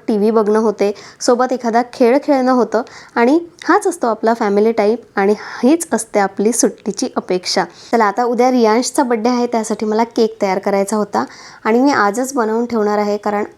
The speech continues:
आजच्या दिवशी बनवलेला केक उद्या ना खूप टेस्टी लागतो आणि मी चॉकलेट केक बनवणार आहे. रियांशचंच म्हणणं होतं की असा, अ, फुल चॉकलेट ओव्हरलोडेड, म्हणजे आतमध्ये तरी असं चॉकलेट असलं पाहिजे.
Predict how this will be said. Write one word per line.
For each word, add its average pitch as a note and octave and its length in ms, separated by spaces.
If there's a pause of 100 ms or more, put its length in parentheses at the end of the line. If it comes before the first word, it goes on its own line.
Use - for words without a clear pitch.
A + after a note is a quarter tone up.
आजच्या B3 280
दिवशी A#3+ 240
बनवलेला G3+ 420
केक G#3+ 320
उद्या G#3 220
ना G#3 140 (120)
खूप G3+ 160 (140)
टेस्टी F#3 320
लागतो F#3+ 260
आणि F#3 180
मी A3 100 (100)
चॉकलेट F#3 420
केक G3 180
बनवणार G3 340
आहे. G#3+ 200 (440)
रियांशचंच A3 680
म्हणणं A#3 260
होतं G3+ 300
की A3+ 100
असा, A3+ 300 (480)
अ, G#3 260
फुल C4+ 200
चॉकलेट G3+ 440 (100)
ओव्हरलोडेड, G3 540
म्हणजे A#3 220
आतमध्ये A3+ 480
तरी A3+ 180
असं A#3 160
चॉकलेट G3 440
असलं G3+ 220
पाहिजे. G#3 340